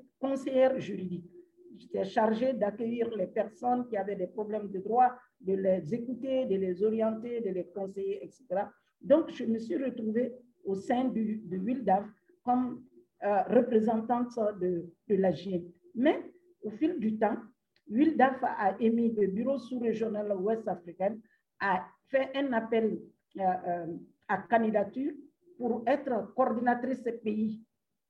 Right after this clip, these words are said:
Et j'ai postulé pour être la coordinatrice pays du wildaf Mali. Et j'ai été recrutée comme telle,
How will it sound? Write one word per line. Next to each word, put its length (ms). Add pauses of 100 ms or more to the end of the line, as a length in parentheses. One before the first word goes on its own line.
(140)
Et 360
j'ai 200
postulé 720 (360)
pour 280
être 260
la 140
coordinatrice 840 (100)
pays 300
du 160
wildaf 480
Mali. 340 (480)
Et 300
j'ai 300
été 240
recrutée 600
comme 280
telle, 260